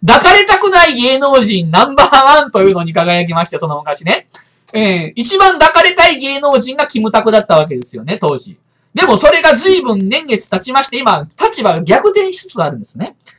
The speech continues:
スマップの、あの、解散騒動というかね、あの、まあ、いろんな問題がありまして、キムタクの評価が今下がっているというかね、キムタクの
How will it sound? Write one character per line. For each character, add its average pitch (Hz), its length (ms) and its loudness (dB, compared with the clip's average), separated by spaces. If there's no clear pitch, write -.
ス - 160 -8
マ 381 120 4
ッ 415 160 0
プ 185 100 -2
の、 196 320 2
あ 175 80 0
の、 190 100 0
解 269 240 -2
散 269 220 0
騒 254 280 4
動 160 160 -2
と 147 80 -10
い 135 40 -6
う - 20 -6
か 131 80 -10
ね、 - 220 -6
あ 190 160 2
の、 165 340 0
ま 175 340 2
あ、 135 60 -10
い 165 80 -6
ろ 208 140 2
ん 196 40 -2
な 180 340 0
問 190 180 0
題 180 120 0
が 151 60 -4
あ 147 60 -2
り 247 100 -4
ま 262 120 0
し - 60 -14
て、 190 80 -8
キ - 140 -8
ム 294 140 -12
タ 302 120 0
ク 294 100 -4
の 285 140 -2
評 294 180 0
価 214 120 -4
が 170 100 0
今 170 200 -2
下 165 160 -4
が 440 100 2
っ 466 100 -4
て - 100 -10
い 135 100 -8
る 123 80 -10
と - 100 -16
い - 40 -16
う - 20 -18
か 175 100 -20
ね、 254 220 -10
キ 247 100 -8
ム 302 140 -10
タ 302 140 -2
ク 370 120 -14
の 370 320 2